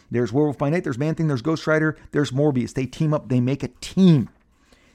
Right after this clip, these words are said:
And, and, and they, they fight alongside each other. And as a kid, I was all ready for more Legion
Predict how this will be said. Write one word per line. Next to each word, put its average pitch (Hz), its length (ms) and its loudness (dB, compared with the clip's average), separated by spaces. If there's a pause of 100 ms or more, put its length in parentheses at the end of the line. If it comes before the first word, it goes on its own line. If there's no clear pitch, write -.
(160)
And, 135 380 -2
and, 135 160 0
and 131 240 -2
they, 127 120 -2
they 127 180 -4
fight 151 280 -2
alongside 143 760 -2
each 135 320 -8
other. 110 240 -2
And 123 200 -4
as 123 140 -4
a 104 60 -10
kid, 156 340 -6 (100)
I 139 140 -4
was 139 200 -4
all 156 380 0
ready 143 280 0
for 143 180 -4
more 147 480 2 (180)
Legion 151 640 0